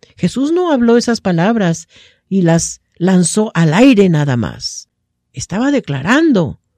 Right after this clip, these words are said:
cuál es el objetivo de Dios. Esa es su voluntad, porque Él es el dueño del mundo.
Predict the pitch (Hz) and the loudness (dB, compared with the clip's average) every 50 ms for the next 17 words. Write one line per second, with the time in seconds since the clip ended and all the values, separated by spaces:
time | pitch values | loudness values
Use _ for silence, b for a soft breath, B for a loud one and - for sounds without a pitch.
0 | _ _ _ - 190 202 208 214 208 214 196 202 185 - 208 175 - - 180 180 | _ _ _ 0 2 2 2 2 0 0 -4 -4 -4 -4 -6 -8 -4 -4 -4 -2
1 | 165 170 170 175 170 - _ _ _ _ - 139 160 151 131 123 110 104 110 - | -2 -2 -4 -4 -6 -10 _ _ _ _ -6 -2 -2 -2 -2 -2 -4 -4 -6 -8
2 | - _ _ _ _ _ - 254 302 320 294 - 320 294 208 185 165 147 151 - | -12 _ _ _ _ _ 2 2 2 2 2 0 0 2 2 2 0 -2 -4 -10
3 | b b b b b b - - - 196 175 170 165 151 151 151 151 - _ 156 | b b b b b b -20 -10 -6 -4 -2 0 0 0 0 -2 -4 -4 _ -4
4 | 143 135 135 135 - _ _ _ _ _ _ _ _ 135 131 - - - - - | -2 -2 -4 -6 -8 _ _ _ _ _ _ _ _ -12 -12 -12 -12 -16 -12 -6
5 | - 175 190 196 196 - 196 185 160 143 143 165 214 233 233 226 214 202 202 185 | -6 -4 -4 -4 -4 -4 -4 -4 -4 -2 -2 0 2 2 2 2 2 0 2 2
6 | 214 294 359 359 277 185 185 165 147 - | 2 0 0 -2 -2 -2 -4 -4 -4 -6